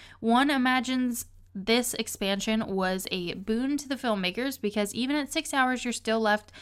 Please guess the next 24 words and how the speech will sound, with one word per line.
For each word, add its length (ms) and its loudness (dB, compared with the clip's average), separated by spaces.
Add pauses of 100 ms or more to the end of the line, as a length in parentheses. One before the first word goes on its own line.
(160)
wanting 280 4
to 100 0
learn 260 2
more 260 6
<laughs> 20 8
about 420 2
certain 340 -2
aspects 540 0
of 140 -8
the 80 -6
two 160 -4
major 240 -2
parks 340 0 (380)
in 160 4
these 240 0
initial 420 -4
installments. 800 -8 (280)
And 280 4
honestly, 520 4
just 220 -2
watching 400 2
the 80 6
first 500 0
one, 420 0